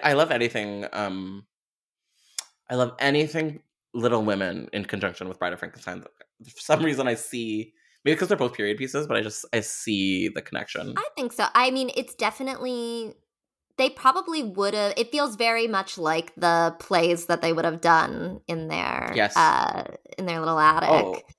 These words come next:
Speaker 1: and you know, it's funny. This is a real true story, but as I was watching, I couldn't help but think that, um, the wife of Henry
Speaker 2: Mm-hmm.
Speaker 1: looked like Greta Gerwig,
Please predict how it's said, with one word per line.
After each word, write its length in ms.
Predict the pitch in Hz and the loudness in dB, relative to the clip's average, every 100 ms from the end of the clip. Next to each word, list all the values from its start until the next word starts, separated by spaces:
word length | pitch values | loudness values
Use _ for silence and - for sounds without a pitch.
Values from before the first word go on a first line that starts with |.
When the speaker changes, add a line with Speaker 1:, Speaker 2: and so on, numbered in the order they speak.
| _ - | _ -12
Speaker 1:
and 160 | - 170 | -8 -6
you 80 | |
know, 180 | 180 220 - | -4 -4 -6
it's 160 | - | -6
funny. 260 | - 185 139 | -2 -2 -2
This 180 | 113 160 | -2 -2
is 160 | 156 | 2
a 100 | 139 | 2
real 440 | 113 104 123 143 147 | 2 2 2 2 0
true 560 | - - 101 127 320 | -6 -8 -4 -2 -2
story, 760 | 359 - 254 247 190 113 101 139 - - - | -4 0 4 4 2 -2 -4 -8 -14 -20 -2
but 80 | 139 | 4
as 140 | 160 | 6
I 40 | 165 | 6
was 160 | 151 | 2
watching, 500 | 139 151 208 - 113 - | 4 4 4 0 -4 -6
I 60 | 135 | -10
couldn't 280 | - 175 | -8 -10
help 180 | 165 175 | -8 -8
but 140 | - - | -10 -8
think 340 | 160 143 143 - | -6 -6 -8 -16
that, 360 | - 127 123 - - - - _ - | 2 6 8 6 -4 -20 -20 _ 0
um, 420 | 123 120 110 90 _ _ _ _ _ _ _ | 2 4 0 -4 _ _ _ _ _ _ _
the 280 | 123 131 123 | -4 0 2
wife 560 | 113 131 196 180 - - | 4 2 2 -2 -12 -10
of 120 | 127 117 | -8 -2
Henry 640 | 143 202 143 95 147 190 _ 214 | 2 2 2 -2 -6 -8 _ -2
Speaker 2:
Mm-hmm. 260 | 202 180 | 0 4
Speaker 1:
looked 160 | 147 - | 4 4
like 120 | 151 | 4
Greta 180 | 147 143 | 6 6
Gerwig, 380 | 143 269 - | 4 2 0